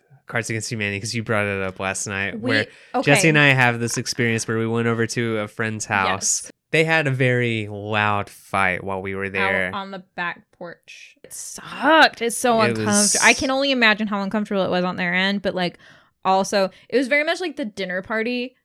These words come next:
Speaker 2: in The Office.
Speaker 1: Yes.
Speaker 2: That's how it felt.
Speaker 1: And you know
Speaker 2: Like
Speaker 1: what?
Speaker 2: <laughs>
Speaker 1: Honestly, all these people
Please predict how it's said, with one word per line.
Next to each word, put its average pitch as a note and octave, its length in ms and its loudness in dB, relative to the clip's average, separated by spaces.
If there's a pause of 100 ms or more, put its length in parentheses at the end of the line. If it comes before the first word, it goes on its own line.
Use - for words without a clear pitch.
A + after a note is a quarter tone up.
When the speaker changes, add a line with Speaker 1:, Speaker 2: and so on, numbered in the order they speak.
(180)
Speaker 2:
in G#3 140 -6
The G3+ 60 -6
Office. A3+ 760 -6
Speaker 1:
Yes. B2+ 640 6
Speaker 2:
That's - 200 2
how C4 160 4
it A#3+ 140 0
felt. D3+ 360 -4
Speaker 1:
And D#3+ 120 0
you G#3 80 2
know G#3+ 120 2
Speaker 2:
Like A3+ 340 0
Speaker 1:
what? C#4+ 100 2
Speaker 2:
<laughs> - 20 4
Speaker 1:
Honestly, C#4 280 2
all D#3+ 200 2
these F#3+ 160 0
people F#3 540 -4